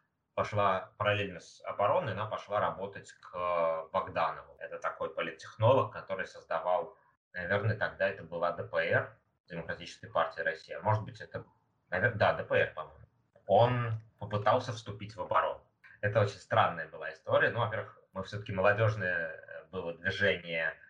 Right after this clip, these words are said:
а он уже, ну, не совсем был молодёжью. Во-вторых, в целом это выглядело очень странно, когда человек явно такой из прокремлёвской структуры пытается себя изображать оппозиционером. Он приехал к нам в штаб,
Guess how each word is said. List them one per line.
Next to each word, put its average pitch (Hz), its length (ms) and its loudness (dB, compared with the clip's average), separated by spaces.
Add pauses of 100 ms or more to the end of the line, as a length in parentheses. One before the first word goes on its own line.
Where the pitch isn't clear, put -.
(120)
а 87 220 4
он 92 240 0 (380)
уже, - 180 -4
ну, 90 120 -4
не 90 80 -8
совсем 113 340 0
был - 240 -10 (540)
молодёжью. 87 640 2 (240)
Во-вторых, 98 640 4 (280)
в - 260 -12
целом 107 320 8
это 98 180 -2
выглядело 95 340 -4
очень 92 180 -10
странно, 120 420 4
когда - 380 0
человек 92 340 -2
явно 87 460 0 (140)
такой - 480 -6 (180)
из - 100 -20
прокремлёвской 95 680 0
структуры 98 600 -6 (280)
пытается - 400 2
себя 90 360 -2
изображать 90 680 0
оппозиционером. - 840 2
Он 85 60 -8
приехал 82 340 -4
к - 100 -16
нам - 140 -2
в - 60 -18
штаб, - 400 4